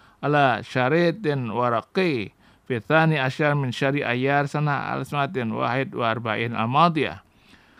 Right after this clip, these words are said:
كما يهدف زوس إلى لغة برمجة عالية أولى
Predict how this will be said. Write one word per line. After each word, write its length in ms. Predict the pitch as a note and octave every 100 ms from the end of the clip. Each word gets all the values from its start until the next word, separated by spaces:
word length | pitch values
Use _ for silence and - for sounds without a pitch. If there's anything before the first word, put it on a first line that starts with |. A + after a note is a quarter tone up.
| -
كما 260 | C#3 C#3+ D3+
يهدف 680 | C#3 C#3 D#3+ E3 E3+ E3+ D#3+ -
زوس 600 | - C#3+ E3+ F#3+ - - - _ _ _ -
إلى 300 | D#3+ D3+ C3+
لغة 640 | B2 E3 F3 E3 D3 A#2+ F#2+ - _ _ _ -
برمجة 680 | D3 C#3 C3+ E3 E3+ B2+ F#2+ - _ _
عالية 440 | D#3+ E3+ E3 D#3 C#3+
أولى 460 | - F#3 F#3+ G2+